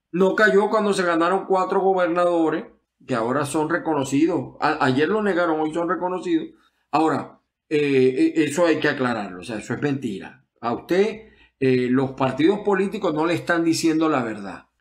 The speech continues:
Este régimen no va a acabar porque cayó Alex Saad preso. No, ni, ni tam-, y también les voy a decir, no van a venir, la, no hay una invasión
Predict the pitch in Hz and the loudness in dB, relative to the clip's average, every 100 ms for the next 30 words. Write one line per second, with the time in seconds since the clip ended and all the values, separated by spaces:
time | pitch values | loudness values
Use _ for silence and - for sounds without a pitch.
0 | _ - 196 190 208 202 214 214 208 196 | _ 0 0 2 0 0 0 0 0 2
1 | 202 196 185 190 180 180 196 196 160 151 | 2 4 4 2 4 2 2 -4 -2 -4
2 | 135 131 131 147 143 135 - 131 113 120 | -2 0 2 2 0 -2 -4 -4 -2 -4
3 | - 127 104 95 87 67 _ _ _ 127 | -6 -6 -6 -10 -18 -20 _ _ _ -4
4 | 143 143 165 190 190 196 190 165 160 190 | -2 0 0 2 2 2 2 0 0 0
5 | 175 160 180 214 196 202 196 170 143 139 | 2 2 2 2 2 0 2 0 0 -4
6 | - - - _ 170 190 180 185 196 190 | -4 -12 -20 _ 2 4 4 4 2 2
7 | 165 151 170 180 165 156 165 160 175 175 | 0 2 0 2 2 0 2 2 2 2
8 | 175 160 147 143 127 139 156 160 147 131 | 2 0 2 -2 -2 -2 0 0 -2 -6